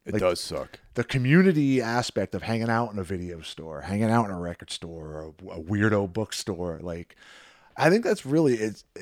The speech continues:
Speaker 2: it's, it sucks a lot more than I think people realize it sucks. It, it's really stripped away, like, uh, the intimate conversations people would have about things, and, and, uh,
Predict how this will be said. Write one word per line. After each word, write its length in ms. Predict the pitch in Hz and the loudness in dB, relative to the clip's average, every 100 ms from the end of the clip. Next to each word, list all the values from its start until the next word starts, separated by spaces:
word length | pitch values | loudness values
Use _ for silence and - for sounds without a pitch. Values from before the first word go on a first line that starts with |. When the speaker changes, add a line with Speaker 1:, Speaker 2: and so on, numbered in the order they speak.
| 90 - | -14 -10
Speaker 2:
it's, 260 | 117 - - _ _ _ _ - | -8 -8 -10 _ _ _ _ -12
it 120 | - | -4
sucks 520 | - - - 196 214 135 | -2 2 4 4 4 0
a 40 | |
lot 220 | 135 147 | 0 0
more 200 | 123 131 | 2 0
than 140 | 113 98 | 0 -4
I 80 | |
think 160 | 95 95 | -6 -8
people 240 | 110 95 | -10 -12
realize 400 | 85 92 85 80 | -12 -14 -12 -14
it 100 | 78 | -12
sucks. 560 | - 85 67 - - - _ _ _ - | -10 -10 -12 -14 -14 -16 _ _ _ -14
It, 100 | 98 | -10
it's 160 | 113 - | -8 -2
really 220 | 123 170 | 4 4
stripped 340 | 123 - 131 120 | 4 0 -4 -2
away, 440 | 98 104 104 95 | 2 2 2 0
like, 260 | 90 87 95 | -4 -8 -10
uh, 340 | 87 82 78 - - - - - | -10 -8 -10 -14 -20 -20 -14 -6
the 160 | 113 | -2
intimate 460 | 113 127 117 92 87 _ | -2 -2 -4 -8 -14 _
conversations 760 | - 101 95 104 104 - 82 - | -10 -6 -6 -4 -4 -4 -8 -8
people 260 | 95 82 80 | -10 -10 -14
would 120 | 78 | -12
have 420 | 82 82 78 71 | -10 -10 -12 -14
about 320 | 90 80 80 | -14 -12 -12
things, 440 | - 82 76 76 78 | -14 -14 -14 -16 -16
and, 180 | 78 78 | -16 -18
and, 220 | 85 80 | -18 -18
uh, 200 | 78 73 | -16 -16